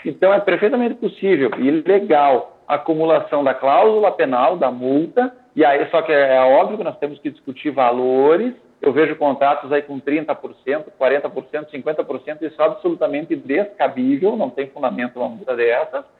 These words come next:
mas é uma multa dentro de uma moderação aceita pelo judiciário, na faixa dos dez por cento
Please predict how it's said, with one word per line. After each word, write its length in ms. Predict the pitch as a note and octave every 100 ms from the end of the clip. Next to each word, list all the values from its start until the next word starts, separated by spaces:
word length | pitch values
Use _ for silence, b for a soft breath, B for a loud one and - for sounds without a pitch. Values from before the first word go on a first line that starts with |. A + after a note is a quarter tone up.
| b b b b
mas 240 | F3 F3
é 40 | F#3+
uma 200 | A3 A3
multa 460 | F3+ G3 G3 C#3
dentro 460 | C3 D3+ A3 G#3+ E3+
de 40 |
uma 160 | E3+ D#3+
moderação 840 | D3+ C#3+ C#3+ C3+ A#2+ - C#3+ D3+
aceita 300 | C#3+ - C#3
pelo 180 | A#2 B2
judiciário, 600 | A#2 A2+ - B2+ E3+ D#3
na 120 | B2
faixa 280 | - B2+ - -
dos 140 | A#2+ A2+
dez 180 | A#2+
por 180 | - A#2
cento 280 | - C#3 B2